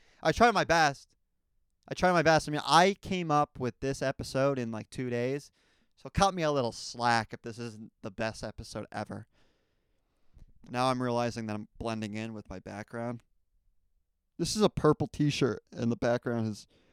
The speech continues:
dark blue. I'm confused. But yeah, man,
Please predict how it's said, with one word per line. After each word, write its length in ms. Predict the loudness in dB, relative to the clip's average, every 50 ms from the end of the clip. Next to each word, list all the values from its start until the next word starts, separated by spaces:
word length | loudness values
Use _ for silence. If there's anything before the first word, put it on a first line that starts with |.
| _ _ _ _ 4
dark 220 | 4 4 4 2 _ _ _ _ _ _ -8
blue. 380 | -6 -4 -4 -4 -6 -8 -12 -18 _ _ _ _ _ _ _ _ _ _ _ _ _ _ _ _ _ _ _ _ _ _ _ _ _ _ _ _ _ _ _ _ _ _ _ _ _ _ _ _ _ _ _ _ _ _ _ _ _
I'm 140 | -10 -10 -10
confused. 720 | -8 -8 -8 -8 -8 -10 -8 -6 -6 -6 -6 -8 -8 -2 4
But 100 | 8 10
yeah, 160 | 10 10 8
man, 400 | 8 4 4 4 2 0 -2